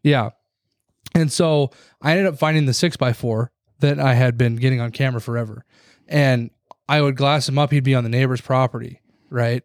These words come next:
And so I'd watch him every morning just to see if maybe he would, ho-, a hot doe would bring him over here. It never happened. One morning I wake up,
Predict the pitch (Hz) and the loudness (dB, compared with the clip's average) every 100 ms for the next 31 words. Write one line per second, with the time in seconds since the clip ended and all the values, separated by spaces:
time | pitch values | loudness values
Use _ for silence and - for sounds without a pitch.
0 | _ _ _ - 147 135 160 156 151 151 | _ _ _ -4 -2 2 2 2 2 0
1 | - 135 120 120 120 120 120 120 - 143 | 0 0 0 -2 -2 -2 -4 -6 -6 -4
2 | 131 156 - 147 139 139 139 120 - 143 | -2 -2 -2 0 2 2 0 -4 -4 0
3 | 147 143 151 123 151 147 147 143 - _ | 0 2 0 0 0 2 2 2 -2 _
4 | _ _ _ - 165 139 151 156 160 135 | _ _ _ -6 -2 0 0 0 -2 0
5 | 160 147 151 139 127 135 131 120 120 110 | 2 2 2 2 0 0 2 0 -2 -4
6 | 123 151 160 139 131 120 131 123 - - | 0 0 2 2 2 0 -4 -6 -14 -20
7 | - _ _ _ _ _ - 147 151 143 | -20 _ _ _ _ _ -2 0 2 2
8 | 143 135 127 123 120 - 120 113 | 2 2 2 2 0 0 -2 -4